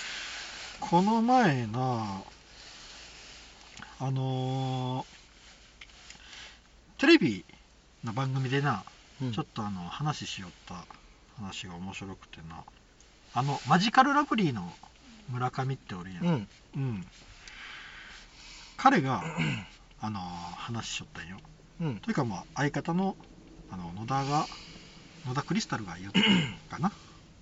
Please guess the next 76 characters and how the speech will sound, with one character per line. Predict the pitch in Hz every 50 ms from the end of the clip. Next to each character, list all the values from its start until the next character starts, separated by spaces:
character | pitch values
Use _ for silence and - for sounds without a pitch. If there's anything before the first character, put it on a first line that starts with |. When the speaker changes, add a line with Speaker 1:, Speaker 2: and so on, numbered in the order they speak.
| - -
Speaker 1:
を | 139 120
暴 | 104 - 147
露 | - 262 190
し | - -
よ | -
っ | -
た | - -
ん |
か | - 165
な。 | - 151
Speaker 2:
あ、 | - - - - - - - - - - - - - - - - 113
相 | 127 185 202
方 | - 247 254 - - -
が | 320 269
野 | 233 226 214
田 | 208 220
か。 | 202 - 110 107 -
そ | - - 196 208
う |
か、 | 190 170
そ | 147 160 147
う | 127
か。 | - - 175 165 139
Speaker 1:
う |
ん、 | 113
そ | - - 107
う | 95
そ | - 98
う | 87
そ | - 95
う | 85 -
そ | - 82
う。 | -
Speaker 2:
あ、 | - - - - - - - - 123
わ | 123
か | 101 - 143 143
ら | 147
ん | 127 107 110
な。 | 120 - - - - -
Speaker 1:
う | 123
ん。 | 113 131
Speaker 2:
俺、 | 127 123
野 | 120 123 135 151 156
田 | 208 233
の | 240 247 233
顔 | - - - - 220
思 | 214 214 208 214 - - 185 170 170 170 165 165 170
い | 170
浮 | 170 156
か | 160 156
べ | 143 131
と | 135 117
っ |
た | - - 120
な。 | 110 110 117 -
Speaker 1:
う | 165
ん。 |
Speaker 2:
う | 165
ん | 151 127 117 107 98 92 127 123 107 104 113 110 98 - - - - - - - - - -
う |
ん。 | 175
Speaker 1:
あ、 | 190
あ | 175
の、 | 175 175 156 - 175
メ | 175 202
ガ | 220 240
ネ | 202 143
の | 117
方、 | - - - - - - - -
村 | 127 117 113
上。 | - - 104 98 101 101
Speaker 2:
う |
ー | - - 139
ん。 | 139
Speaker 1:
う | 143 147 151 156 160 160 160 156 147
ん。 | 120 104 92 -